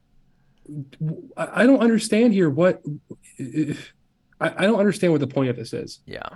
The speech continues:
Speaker 1: Uh, I, I don't really get what you're going for, what you think will happen, what the result is. None of it makes any sense to me.
Speaker 2: Yeah.
Speaker 1: It's just, it's just a waste of time, I,
Speaker 2: Yeah,
Speaker 1: I
Speaker 2: he
Speaker 1: guess, is, is my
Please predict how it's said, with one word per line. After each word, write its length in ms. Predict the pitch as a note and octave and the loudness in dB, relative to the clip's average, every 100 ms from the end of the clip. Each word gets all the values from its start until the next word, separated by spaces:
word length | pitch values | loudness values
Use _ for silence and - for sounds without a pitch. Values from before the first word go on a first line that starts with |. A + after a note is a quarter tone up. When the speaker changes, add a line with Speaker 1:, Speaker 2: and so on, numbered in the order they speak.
| - | -8
Speaker 1:
Uh, 580 | C3+ C3 C3 B2+ B2+ C3+ | -2 2 2 0 -4 -8
I, 120 | C#3+ C#3 | -8 -2
I 80 | D3 | 0
don't 120 | F3+ | 2
really 180 | F3+ D#3+ | 2 2
get 200 | D#3 C3+ | 0 0
what 220 | C#3 C#3 | -2 -2
you're 100 | B2 | -4
going 300 | C3 B2+ B2+ | -2 -2 -2
for, 160 | C3+ C3 | -4 -4
what 120 | C3+ | -6
you 120 | C3+ | -8
think 320 | - C3+ B2+ | -6 -6 -6
will 80 | C3 | -4
happen, 240 | B2+ B2 | -4 -4
what 100 | C3 | -6
the 80 | B2+ | -6
result 420 | B2 A#2+ A#2+ B2 | -6 -6 -4 -4
is. 240 | B2+ B2+ C3 | -4 -4 -4
None 160 | D#3 | -2
of 60 | F#3+ | -2
it 80 | D3+ | 0
makes 180 | C#3+ D3 | -2 -2
any 140 | B2+ | -6
sense 340 | - A#2 B2+ | -8 -10 -10
to 100 | - | -12
me. 180 | - - _ _ _ _ | -16 -18 _ _ _ _
Speaker 2:
Yeah. 200 | B2 G2 | -8 -6
Speaker 1:
It's 80 | - | -4
just, 200 | E3 - | -4 -4
it's 180 | C#3+ F3+ | -4 -4
just 160 | E3+ | -4
a 40 | D3+ | 0
waste 280 | C3+ C3+ | 0 -2
of 80 | B2+ | -6
time, 440 | B2 B2+ A#2+ - B2+ | -8 -8 -10 -12 -14
I, 60 | - | -10
Speaker 2:
Yeah, 180 | G2 A#2+ | -8 -8
Speaker 1:
I 40 | |
Speaker 2:
he 180 | A#2+ D3+ | -6 -4
Speaker 1:
guess, 120 | C#3+ C3+ | -6 -8
is, 80 | |
is 220 | C3 B2+ B2 | -10 -8 -8
my 320 | A#2+ A#2+ | -8 -8